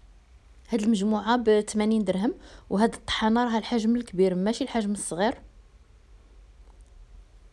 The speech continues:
وفيها بزاف د الالوان كيف كتشوفوا، الكرونا، الزرق، الاحمر، الخضر، وحتى لون ما زوين.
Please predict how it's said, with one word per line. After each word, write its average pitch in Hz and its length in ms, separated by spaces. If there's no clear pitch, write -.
وفيها 220 360
بزاف 170 320
د 170 100
الالوان 185 300
كيف 196 200
كتشوفوا، 208 460
الكرونا، 208 600
الزرق، 196 680
الاحمر، 196 840
الخضر، 196 520
وحتى 196 640
لون 202 220
ما 196 100
زوين. 196 320